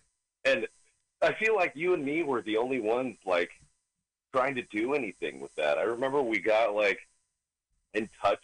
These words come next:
with the news, and they were like, "Yeah, we wanna come down to the station and, like, do a story about your radio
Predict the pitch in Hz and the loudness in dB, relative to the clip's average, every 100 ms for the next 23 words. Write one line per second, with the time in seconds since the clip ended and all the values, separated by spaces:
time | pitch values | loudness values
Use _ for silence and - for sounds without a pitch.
0 | - 98 92 95 82 90 131 110 82 87 | -10 -10 -8 -6 -6 -4 -4 -6 -6 -4
1 | 90 90 82 80 82 139 127 113 123 117 | -2 0 0 0 0 0 2 0 -2 -2
2 | - 120 110 110 113 85 - 98 120 - | -2 -4 0 0 0 -8 -6 -4 -4 -6
3 | 90 80 82 85 - 104 90 _ - 87 | -16 -12 -10 -10 -10 -12 -12 _ -6 -2
4 | 117 104 78 87 78 78 78 87 - 95 | -2 -2 -2 -2 -2 -6 -6 -6 -4 -6